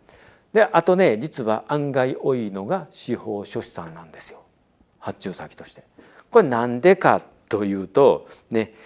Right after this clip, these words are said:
えー、銀行の話もしました。ね、えー、建物建てましたっていうことになれば、例えば、最初ね、お話前に、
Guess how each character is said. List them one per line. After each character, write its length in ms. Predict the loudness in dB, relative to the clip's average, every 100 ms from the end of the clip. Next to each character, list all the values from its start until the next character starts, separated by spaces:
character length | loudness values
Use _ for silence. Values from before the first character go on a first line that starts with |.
| -20 -2
え 200 | 4 4
ー、 40 |
銀 240 | 2 0 0
行 200 | 2 2
の 120 | 0
話 380 | -2 -4 -4 -6
も 140 | -6
し 140 | -6 -8
ま 140 | -8
し 120 | -8
た。 420 | 0 2 4 2 -6 _ -6
ね、 200 | -6 -8 -20 _
え 400 | -2 0 2 0 -2
ー、 360 | -8 -6 -4
建 140 | -2 -2
物 220 | -2 -4
建 160 | -6
て 160 | -6 -4
ま 160 | -4 -6
し 140 | -8
た 200 | 0 0
っ 80 | 0 -10 _ _
て 120 | -6 -2
い 60 |
う 120 | -2 -2
こ 120 | 0
と 240 | 0 -2 -6 _
に 120 | -8 -4
な 140 | 0
れ 140 | 0 4
ば、 360 | 6 6 2 -20 _ _ -4
例 100 | 0
え 60 | 4
ば、 320 | 6 6 2 -20 _ _ _ _ -12
最 120 | -10
初 140 | -6
ね、 140 | -4 -2
お 80 |
話 260 | -4 -10 -10
前 120 |
に、 60 | -12